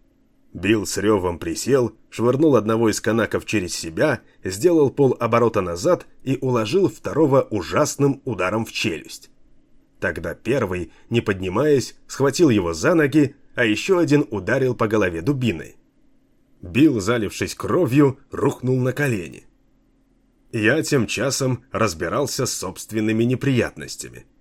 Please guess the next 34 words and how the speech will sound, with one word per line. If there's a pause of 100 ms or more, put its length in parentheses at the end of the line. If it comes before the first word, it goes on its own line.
(480)
Стоило
двоим
канакам
схватить
меня, (240)
Майк
бросился
на
них, (140)
повалил
одного (140)
и
едва
не
разорвал
на
части. (460)
В
тот
же
миг (200)
я
ударил
за
спину
локтем (200)
и,
по
счастью,
попал
второму
в
солнечное
сплетение.